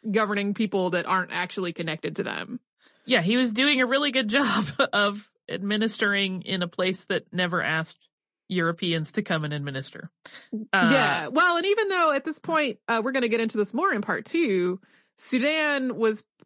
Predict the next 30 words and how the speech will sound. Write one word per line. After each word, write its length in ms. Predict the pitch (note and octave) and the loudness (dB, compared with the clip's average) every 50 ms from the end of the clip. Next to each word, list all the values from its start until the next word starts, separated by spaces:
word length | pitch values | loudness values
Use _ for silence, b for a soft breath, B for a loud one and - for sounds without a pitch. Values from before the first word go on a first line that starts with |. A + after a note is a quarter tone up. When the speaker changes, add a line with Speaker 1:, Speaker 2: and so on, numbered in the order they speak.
| _ - | _ -12
Speaker 1:
s-, 140 | A#3+ - - - - | -12 -12 -10 -6 -2
under 360 | A#3+ B3+ C4 A#3+ C4+ B3+ B3 | 0 0 2 2 2 2 2
the 160 | A3+ A#3+ A3+ | 2 2 0
administration 720 | A3+ G3+ G#3 A#3 A3+ A3+ - - A#3 A3 A#3 - - A3 F#3+ | 0 0 0 0 -2 -2 0 0 0 0 0 0 -2 -2 -2
of 120 | F3+ E3+ - - | -4 -4 -6 -2
Egypt, 580 | - C#4+ E4 D4 G#3+ F3 C3 A#2 G2 - - - | 0 2 2 2 2 0 -2 -4 -6 -6 -4 -2
which 180 | F#3+ F3+ - | -2 -2 0
is 180 | F#3 F3+ F3+ F#3 | -2 -2 -2 -4
its, 260 | F3+ - - - - - _ | -8 -10 -12 -18 -20 -12 _
its 300 | - G3+ G3 F#3+ - - | -4 -4 -4 -4 -4 -2
near 380 | G3+ F#3 G#3 A3 A3+ A3+ A3 G#3 | 2 2 4 4 4 4 2 2
neighbor, 460 | G#3 G3+ G3+ G#3 G3+ F#3 F3+ F3 E3+ | 2 0 0 0 0 0 -2 -2 -2
but 280 | D#3 D#3 G3 - - | -2 -2 -2 -2 -4
still, 720 | - - - - - C#4 C#4 C4+ B3+ A3+ G3+ F#3 E3 - - | -8 -14 -12 -6 -2 0 2 2 4 2 2 0 0 -2 -4
like, 260 | - G3+ F#3+ F#3 F3+ | -2 -2 -2 -2 -4
the, 240 | - G#3 G#3 G3 F#3 - - | -6 -8 -8 -8 -8 -6 -4
Egypt 440 | A#3 B3+ D4 D#4 B3+ C4 A3+ F#3+ - | 0 2 2 2 2 2 0 0 0
was 180 | F#3+ G3+ F#3 | -2 0 0
a 60 | F#3+ | 0
vastly 640 | F#3+ F#3 F3+ - - E4 D4+ D#4+ C#4+ - - C4 A#3+ | -2 -2 -4 -2 -2 0 0 0 -2 -2 -2 -2 0
different 340 | G#3 G#3+ G#3+ - G#3+ G3 G3 | 0 0 0 0 -2 -2 -2
place 220 | - G3 F#3 F#3+ | 0 -2 -2 -2
from 180 | - - F#3 E3+ | -4 -6 -8 -8
Sudan, 580 | - - F3+ E3 E3+ E3+ E3+ E3 D#3+ D#3 D#3 E3 | -6 -6 -4 -4 -4 -4 -4 -4 -6 -6 -8 -8
and 280 | - - F#3 F3 E3+ E3 | -8 -8 -6 -6 -8 -8
people 320 | - - A#3 A3+ A#3+ A3+ | -4 -4 -2 0 0 0
in 100 | A3 G#3 | 0 0
Sudan 380 | G#3 - A3 G3 G#3 G3+ G3 F#3+ | 0 -2 -2 0 0 0 -2 -2
did 160 | F#3+ F#3+ F3+ | -4 -4 -2
not 360 | G3 A3+ A#3+ B3 A#3+ G#3+ - | -2 0 2 2 2 0 -2